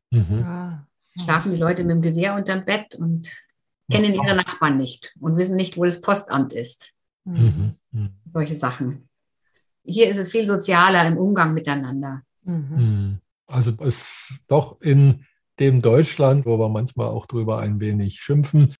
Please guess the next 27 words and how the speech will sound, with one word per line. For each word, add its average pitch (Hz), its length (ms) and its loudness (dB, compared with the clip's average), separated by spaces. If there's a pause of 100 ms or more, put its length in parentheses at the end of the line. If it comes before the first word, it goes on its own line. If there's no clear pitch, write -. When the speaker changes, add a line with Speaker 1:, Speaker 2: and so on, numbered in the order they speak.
(360)
Speaker 1:
vieles 143 560 2
doch 165 200 -2
ganz 98 260 -4
gut. - 400 -6 (840)
Speaker 3:
Es 185 140 -4
ist 202 180 -2
vieles 180 380 0
gut. 165 240 0
Also 165 200 2
wir 175 120 2
haben 180 100 2
eine 180 140 0
ganz 196 200 0
andere 180 240 -2
Verbindlichkeit, 170 1120 2
ein 175 60 -6
ganz 170 200 -4
anderes 165 340 -4
Wohlwollen. 175 760 0
Wir 165 100 2
haben 175 160 0
eigentlich 165 360 -4
einen 165 380 -2 (640)
freundlichen, 180 580 0
unterstützenden 180 760 -2
Umgang 175 800 2 (260)
Speaker 1:
Mhm. 123 300 2